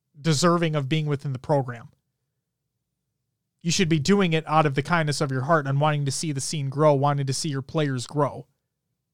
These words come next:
It's good that you did it, don't get me wrong, but don't be coming out here saying that, "We did this, we should be partnered." No.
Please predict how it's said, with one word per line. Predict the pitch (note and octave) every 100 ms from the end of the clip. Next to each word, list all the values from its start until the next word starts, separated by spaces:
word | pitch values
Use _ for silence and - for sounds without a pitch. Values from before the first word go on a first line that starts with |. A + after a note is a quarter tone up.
| _ _ _ _ _ _ _ _ _ _ _ _ _ _ _ _ _ _
It's | E3+ -
good | A3
that | E3+
you | C#3+
did | C#3 B3+ E3
it, | C#3
don't | E3 D3
get | D#3
me | C3+
wrong, | D3+ E3+ C#3 C3
but | B2 C#3 - _ D3+
don't | G3+ G3
be | G#3
coming | G3 F3+ E3+
out | E3+ D3+
here | E3
saying | C#3+ E3 D3 C#3+
that, | C3+ B2 - _ _ _ _ _ _ _ _ _ _ _ _ _ _ _ E3
"We | G3
did | D#3+ G3+ F3
this, | E3 C#3+
we | F3+
should | - F3
be | D#3
partnered." | E3+ F3 C3 A2+ - _ _ _ _ _ _
No. | D#3+ E3 C3+ C#3 F3